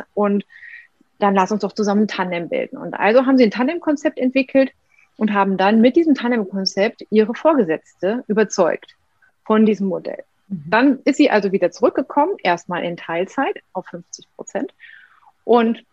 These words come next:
Speaker 1: schließlich ist er dann in Teilzeit gegangen,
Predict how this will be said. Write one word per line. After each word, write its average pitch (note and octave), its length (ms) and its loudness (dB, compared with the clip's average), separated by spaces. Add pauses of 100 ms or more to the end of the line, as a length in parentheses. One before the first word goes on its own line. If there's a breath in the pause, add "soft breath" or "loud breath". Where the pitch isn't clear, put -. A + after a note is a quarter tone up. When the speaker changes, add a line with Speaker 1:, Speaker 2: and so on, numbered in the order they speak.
(920)
Speaker 1:
schließlich C#4 680 2
ist C4+ 160 2
er F#4 180 4
dann F#3+ 180 2
in F3 120 -6
Teilzeit - 440 -10
gegangen, F3+ 420 -4